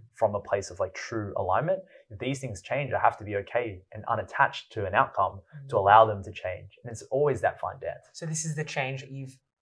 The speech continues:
Speaker 2: like, how you approach things in life, how you, you've almost taken a step back in a lot of your endeavors. One, you've let go of the, like, you know, it needs to end up in a certain way, but also it's kind of broadened your outlook on,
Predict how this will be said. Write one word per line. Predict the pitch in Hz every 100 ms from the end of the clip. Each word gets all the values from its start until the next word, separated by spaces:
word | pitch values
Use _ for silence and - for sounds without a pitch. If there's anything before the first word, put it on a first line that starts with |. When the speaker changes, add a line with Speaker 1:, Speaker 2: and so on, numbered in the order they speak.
| _
Speaker 2:
like, | 151
how | - 156
you | 139 139 135 131 131 127
approach | - 135 139 135 135
things | 135 127
in | 127 123
life, | 117 104
how | - 127
you, | 127 127 _
you've | 156 -
almost | 151 143 151
taken | 139 143
a |
step | 131 - - -
back | 123 143 -
in | 139 131 _ _ -
a |
lot | 131
of | 131
your | 131
endeavors. | 131 127 127 180 226
One, | 143 131
you've | 135 127 _ _ _
let | 143 -
go | 143 135
of | 135 131
the, | 135 131
like, | 139
you |
know, | 127
it |
needs | 131 143 143
to | 139
end | 135
up | 131 131
in |
a | -
certain | - 131 139
way, | 131 135
but | 160
also | 147 135 135 135 127 123 _ _ _ -
it's | -
kind | 151
of | 143
broadened | 139 147 143 143 135
your | 139 131 131
outlook | 127 - 135 135
on, | 131